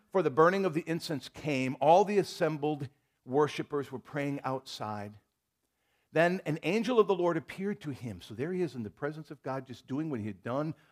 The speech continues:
over the many years. And who knows how many times he's done it because of the lot and because of the possibilities of actually him doing this. There he is, standing right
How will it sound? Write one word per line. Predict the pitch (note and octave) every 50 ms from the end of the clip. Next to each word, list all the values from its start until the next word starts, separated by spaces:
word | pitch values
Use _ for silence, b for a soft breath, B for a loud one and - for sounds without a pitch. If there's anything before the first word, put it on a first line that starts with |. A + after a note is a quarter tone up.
| b b
over | - B2 C#3+ D3 D3+
the | C3+
many | B2+ B2+ B2+ B2 G#2+
years. | G2+ A#2 F2+ E2+ F2 G2+ A2+ - _ _ _ _
And | - B2+
who | D3 G#3+
knows | G#3 G3 G3 F3 -
how | D#3 F3+ F#3
many | F3+ E3 D3
times | - - C3 A2+ G#2 -
he's | - G#2 F2+
done | - G2+ F#2+ G2
it | A2+ -
because | A2+ - - D3 D3 D#3 D#3
of | B2
the | G2+ F#2+
lot | E2+ E2 D2 C#2+ D2 F#2 - - _ _ _ _ _ _ _
and | - F2
because | F#2+ G#2 - - D3 C#3+ A#2+ A#2+
of | G#2+ F#2 - _ _ _ _ _ _ _ _
the | -
possibilities | _ - - A#2 A#2 A#2 - - - A#2 G2 G2+ A#2+ C#3+ C#3+ F#2+ D#2+ E2 D#2+ -
of | F#2 E2
actually | F2+ F2+ - - - F2+ F2 E2+ D#2 b b b b b
him | G#2 F2
doing | - - D3 D3+ G2+ -
this. | - -
There | - - - A#3
he | B2+
is, | A#3+ - -
standing | - - G3 G3 A#2 D#2 b b b b b b b b _
right | A#2+ C3 F#3 G#3 -